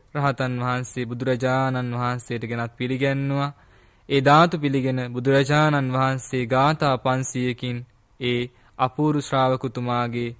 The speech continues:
ගුණ දේශනා කළා. සතියකට පස්සේ රජගහ නුවර කාලසිලාවේදී මුගලන් මහරහතන් වහන්සේ පිරිනුවන් පෑවා. ඒ පිරිනුවන් පෑම අවසානයේදී නැවතත් බුදුරජාණන් වහන්සේ මාර්ගයෙන්ම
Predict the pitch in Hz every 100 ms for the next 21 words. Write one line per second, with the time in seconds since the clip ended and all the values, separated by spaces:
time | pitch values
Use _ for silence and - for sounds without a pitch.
0 | - 117 120 135 127 127 - 117 117 117
1 | 113 117 113 - _ _ - - - -
2 | 156 151 185 156 143 135 139 - 139 135
3 | 143 147 139 131 127 131 - 135 139 -
4 | 127 123 123 127 123 156 156 - _ -
5 | - _ 135 139 160 165 175 180 _ -
6 | 127 127 139 170 180 151 139 131 120 120
7 | 135 139 - 135 131 131 _ - 123 120
8 | 120 117 117 120 120 120 - _ _ _
9 | - - - - - _ - 175 180 190
10 | 190 196 196 190 190 185 175 160 180 190
11 | 175 160 156 147 139 156 147 147 147 143
12 | 135 131 143 135 135 135 135 131 139 151
13 | 151 143 135 131 135 135 131 139 143 165